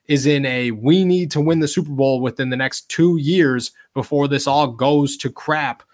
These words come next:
for another ten years," or whatever it is.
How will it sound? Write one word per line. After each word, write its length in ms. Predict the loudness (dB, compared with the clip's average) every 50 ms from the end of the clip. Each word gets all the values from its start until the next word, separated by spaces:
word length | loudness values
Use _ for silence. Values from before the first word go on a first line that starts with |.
| _ _ _ _
for 440 | -4 -2 0 2 2 0 -2 -4 -8 _ _ _ _ _ -20 -20 _ _
another 760 | -6 -4 -4 -2 -2 -2 0 -2 0 2 2 0 0 0 -2 -6 _ _ _ _ _ _ _ _ _ _ _ _ _ _
ten 260 | -8 -4 -2 -2 0 0
years," 320 | 0 0 0 0 -2 -6
or 80 | -8 -10
whatever 360 | -8 -10 -10 -10 -10 -10 -10
it 80 | -10
is. 180 | -12 -14 -16 -16